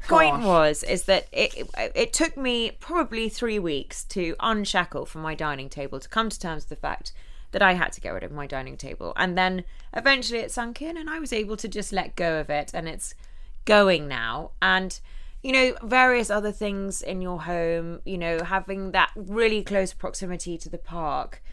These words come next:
Speaker 1: was really crippling to
Speaker 2: Can
Speaker 1: me,
Speaker 2: I
Speaker 1: not
Speaker 2: just go
Speaker 1: knowing
Speaker 2: back to
Speaker 1: that.
Speaker 2: this whole thing of you,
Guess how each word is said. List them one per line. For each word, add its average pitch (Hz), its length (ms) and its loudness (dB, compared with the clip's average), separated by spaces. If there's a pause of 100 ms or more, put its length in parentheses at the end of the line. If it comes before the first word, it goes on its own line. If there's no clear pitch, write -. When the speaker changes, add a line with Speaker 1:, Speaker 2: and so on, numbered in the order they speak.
(240)
Speaker 1:
was 214 180 -4
really 294 420 -2
crippling 208 600 -4
to - 120 -6
Speaker 2:
Can 277 120 6
Speaker 1:
me, 285 40 10
Speaker 2:
I 294 40 10
Speaker 1:
not 302 60 4
Speaker 2:
just 311 120 2
go 311 80 8
Speaker 1:
knowing 294 100 6
Speaker 2:
back 247 180 6
to 254 60 -4
Speaker 1:
that. 220 60 -4
Speaker 2:
this 247 140 0
whole 240 140 2
thing 220 220 0
of 190 120 -4
you, 202 400 0